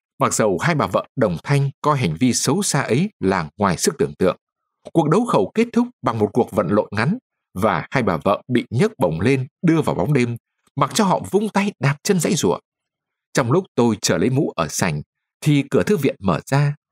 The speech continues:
và Jordan Baker cùng với Gatsby từ trong bước ra. Gatsby đang nói nốt mấy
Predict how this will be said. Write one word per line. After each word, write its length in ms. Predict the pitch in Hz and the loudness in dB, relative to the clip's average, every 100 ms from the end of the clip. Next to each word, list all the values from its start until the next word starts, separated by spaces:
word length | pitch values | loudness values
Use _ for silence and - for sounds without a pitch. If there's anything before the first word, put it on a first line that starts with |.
| _ _ | _ _
và 100 | - | -2
Jordan 400 | - 151 143 147 | 0 0 0 0
Baker 460 | 151 151 156 156 147 _ | 0 0 0 0 -2 _
cùng 160 | 127 - | -2 0
với 100 | 92 | -2
Gatsby 500 | 160 - - 143 143 | -2 -2 -2 -2 -2
từ 160 | - 101 - | -2 -2 -2
trong 180 | - 98 | -4 0
bước 160 | 117 - | -2 0
ra. 200 | 95 87 _ _ _ _ _ _ _ _ | -2 -2 _ _ _ _ _ _ _ _
Gatsby 460 | 143 151 123 120 120 | -2 0 2 2 2
đang 240 | 123 120 | 0 0
nói 120 | 120 | 0
nốt 180 | 139 202 | 2 -2
mấy 240 | 107 131 | -2 -2